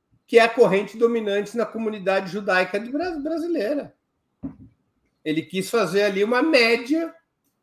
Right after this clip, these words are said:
com a comunidade judaica. É a única explicação que eu consigo encontrar.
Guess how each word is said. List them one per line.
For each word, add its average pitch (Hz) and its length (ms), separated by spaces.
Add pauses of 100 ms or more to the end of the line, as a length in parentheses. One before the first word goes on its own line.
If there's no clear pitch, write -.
(840)
com 330 60
a 320 60
comunidade 240 500
judaica. 233 500
É 156 40
a 165 40
única 285 220
explicação 262 840
que 269 60
eu 254 60
consigo 214 420
encontrar. 180 720